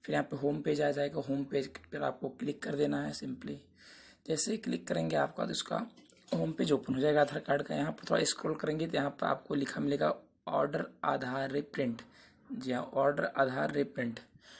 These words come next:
उस पर आपको simply click कर देना है। click करने के बाद अब आपको यहाँ पर अपना आधार number fill कर देना है। fill करने के बाद यहाँ पर कैप्चा fill कर देना है।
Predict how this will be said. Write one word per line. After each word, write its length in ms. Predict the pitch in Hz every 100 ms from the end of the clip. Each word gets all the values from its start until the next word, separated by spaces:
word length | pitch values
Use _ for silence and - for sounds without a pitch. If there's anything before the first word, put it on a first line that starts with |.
| - - -
उस 120 | 147
पर 140 | - 160
आपको 220 | 156 -
simply 340 | - 151 156
click 220 | 143 139
कर 140 | - 151
देना 240 | 156 156
है। 200 | 147 175 - - _ _ - _ _ _ _ _ - -
click 380 | - - 165 -
करने 260 | 143 156 147
के 60 |
बाद 240 | 151 156 - - - - - _
अब 280 | - - - _ -
आपको 360 | 147 - -
यहाँ 160 | 151 139
पर 140 | -
अपना 220 | 151 - 143
आधार 260 | 127 135
number 360 | 135 127 127 -
fill 280 | - 135 120
कर 220 | - 127
देना 280 | 123 123 117
है। 200 | 117 113 - - _ _ _ - _ _ _ _ - _ - _ - - _ - - _ - _ _ _ _ - _ - _ _ - _ - _ - - - - - _ - - - - -
fill 240 | - -
करने 320 | 175 170 -
के 60 | -
बाद 140 | 160
यहाँ 200 | 156 160
पर 80 | -
कैप्चा 480 | - - 123 - -
fill 160 | - -
कर 200 | 165 147
देना 220 | 147 151
है। 240 | 151 175